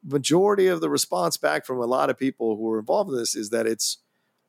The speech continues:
almost all of it is true, which is really insane to think about, um, when you look at it.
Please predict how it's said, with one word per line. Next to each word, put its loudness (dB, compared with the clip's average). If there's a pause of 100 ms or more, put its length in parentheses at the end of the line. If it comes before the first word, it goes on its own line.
(220)
almost 2
all 4
of 0
it 2
is -2
true, -8 (280)
which 0
is 4
really 2
insane -6
to -12
think -12
about, -10 (720)
um, -4 (160)
when -4
you -8
look -2
at -10
it. -12